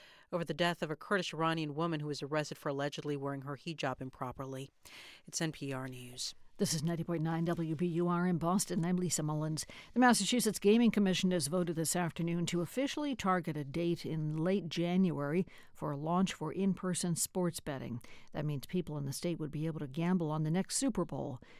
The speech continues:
Speaker 2: The commission has also identified early March as a target start date for mobile and app-based wagering.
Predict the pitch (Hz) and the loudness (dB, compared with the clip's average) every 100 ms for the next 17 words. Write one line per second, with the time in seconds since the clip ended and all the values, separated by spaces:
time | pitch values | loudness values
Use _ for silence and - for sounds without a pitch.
0 | - - - 151 156 160 143 123 165 170 | -14 -10 -2 -2 0 -2 -4 -4 -4 -2
1 | 156 139 151 151 151 160 165 175 175 160 | -4 -2 -4 -4 -2 -2 -2 -2 0 0
2 | 143 170 202 - 143 156 147 139 - 175 | 2 4 2 2 -4 -4 -4 -6 -8 -4
3 | 170 156 - - 165 151 156 175 - 160 | -4 -4 -6 -2 -2 -2 -2 -4 -4 -2
4 | 160 165 185 185 160 147 147 180 - 160 | 0 2 2 2 2 -2 -2 -2 -2 -2
5 | 151 131 - 143 131 131 127 | -2 -4 -4 -4 -4 -6 -6